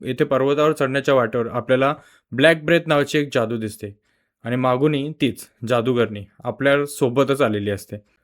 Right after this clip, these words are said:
तिचं नाव असतो फ्रेया. फ्रेया आपल्याला सांगते की ही जादू फक्त Light of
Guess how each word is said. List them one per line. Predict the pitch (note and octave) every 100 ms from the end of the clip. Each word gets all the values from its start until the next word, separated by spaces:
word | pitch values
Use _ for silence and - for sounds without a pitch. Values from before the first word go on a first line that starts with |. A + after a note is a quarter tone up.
| _ -
तिचं | C3+ F3
नाव | F3 F3
असतो | F3 F3+
फ्रेया. | C#3 A2 G2 - _ _ _
फ्रेया | C#3 D#3+ F#3
आपल्याला | F3+ F#3 F#3
सांगते | F3+ F3 F3
की | E3+
ही | F3
जादू | D#3+ C3+ C3
फक्त | D#3 D#3 E3
Light | C3 A#2+ C3
of | D#3